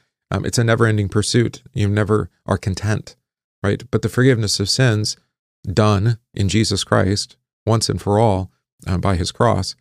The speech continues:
gives actual comfort and contentment. And so, yeah, I think Christians in general,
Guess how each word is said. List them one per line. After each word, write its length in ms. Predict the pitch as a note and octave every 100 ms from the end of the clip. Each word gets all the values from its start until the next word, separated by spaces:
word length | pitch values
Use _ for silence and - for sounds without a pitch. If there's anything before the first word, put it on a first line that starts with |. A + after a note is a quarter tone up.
| _ _ _
gives 240 | - G2 -
actual 460 | F2 F#2+ - F#2+
comfort 480 | - - G#2 - -
and 160 | D#2+ F2
contentment. 560 | - - F#2 B2+ B1+ - _ _ _ _ - _ _ _ _
And 200 | - G2
so, 460 | - G#2+ G2+ G2 G2+
yeah, 200 | - B2+
I 100 | -
think 360 | D3 F3+ F3 - - - -
Christians 440 | D3 - C3+ A2
in 160 | G#2+ A2
general, 600 | A#2 A2+ A#2 A2+ A2